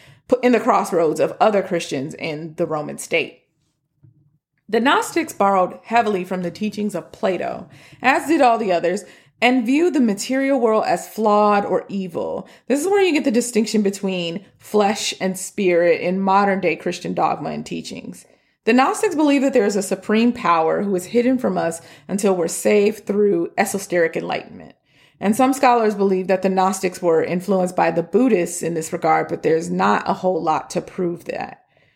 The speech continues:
Uh, the origins of Gnosticism are pretty unclear, since most of what was written about Gnostics was written by their enemies,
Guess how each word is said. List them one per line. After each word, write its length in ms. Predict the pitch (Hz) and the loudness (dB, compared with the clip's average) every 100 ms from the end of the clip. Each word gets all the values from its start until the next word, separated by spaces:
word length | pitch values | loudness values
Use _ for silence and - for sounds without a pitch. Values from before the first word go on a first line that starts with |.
| _ _ _ - | _ _ _ 0
Uh, 420 | 185 170 175 170 214 | 2 2 0 -2 -2
the 80 | 226 | 0
origins 640 | 220 311 403 330 240 269 | 4 4 4 0 -2 0
of 160 | 180 226 | 2 2
Gnosticism 640 | 208 208 233 220 220 226 | 2 0 -2 -4 0 0
are 120 | 190 | 0
pretty 220 | 190 277 277 | 0 0 2
unclear, 540 | 208 202 240 220 202 | 0 0 0 2 0
since 260 | 202 202 - _ _ | -2 -6 -8 _ _
most 340 | 220 262 330 320 | 0 2 2 -2
of 100 | 240 | 0
what 180 | 214 | 0
was 160 | 185 175 | -2 -4
written 540 | 170 277 330 233 214 - | 0 0 2 2 0 0
about 580 | 208 160 202 226 254 175 | -2 0 2 2 0 -2
Gnostics 720 | 156 147 - 156 151 - - _ _ _ _ _ _ - | -6 -6 -6 -4 -6 -6 -18 _ _ _ _ _ _ -10
was 300 | 190 202 185 | 0 0 2
written 220 | 190 - | -2 0
by 220 | 190 170 | 0 0
their 260 | 170 170 170 | 2 0 2
enemies, 640 | 214 247 190 160 170 190 | 2 2 2 -2 -8 -10